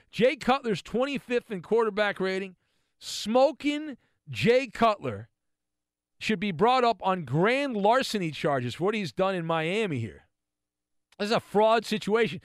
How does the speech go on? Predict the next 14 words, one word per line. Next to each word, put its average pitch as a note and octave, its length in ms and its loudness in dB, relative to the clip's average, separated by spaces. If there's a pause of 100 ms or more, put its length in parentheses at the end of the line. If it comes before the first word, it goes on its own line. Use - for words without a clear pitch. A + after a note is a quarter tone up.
(280)
Now, F#3 80 2
secondly, C4+ 500 0 (680)
this C4+ 240 -2
makes, C#4+ 280 0 (120)
the, G3 160 0
the E3+ 80 -4
problem D#4+ 340 0
is E3 80 -2
it - 140 -10
makes A#3 440 0
Adam A3 360 0
Gase G3 340 0
look D#3 220 -4
bad. A2 340 -4